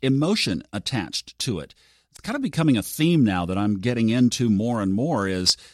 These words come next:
w-, we have our conscious mind, we have our subconscious mind, and we have emotions. Emotions are really the driving force. We eat because of emotion. We don't eat because of emotion. We drink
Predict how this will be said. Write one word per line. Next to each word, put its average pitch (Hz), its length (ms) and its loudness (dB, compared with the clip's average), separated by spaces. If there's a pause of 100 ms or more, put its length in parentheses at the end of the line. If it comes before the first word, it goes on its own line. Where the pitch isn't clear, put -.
(160)
w-, 104 180 -10
we 110 160 -4
have 117 140 -2
our 98 100 -4
conscious 156 480 2
mind, 117 300 2
we 107 100 -4
have 92 120 -6
our 87 100 -6
subconscious 147 720 0
mind, 98 280 -2
and 98 120 -4
we 110 120 -6
have 110 200 -4
emotions. 95 800 2
Emotions 110 1000 0 (400)
are 127 120 -4
really 147 340 0
the 123 100 0
driving 131 440 0
force. - 560 -8 (220)
We 117 380 2
eat 190 280 -2
because 87 340 -8
of 82 100 -8
emotion. 80 520 -4
We 131 120 0
don't 170 300 0
eat 123 220 -8
because 95 340 -6
of 82 80 -6
emotion. 80 640 0
We 117 260 2
drink 135 380 -2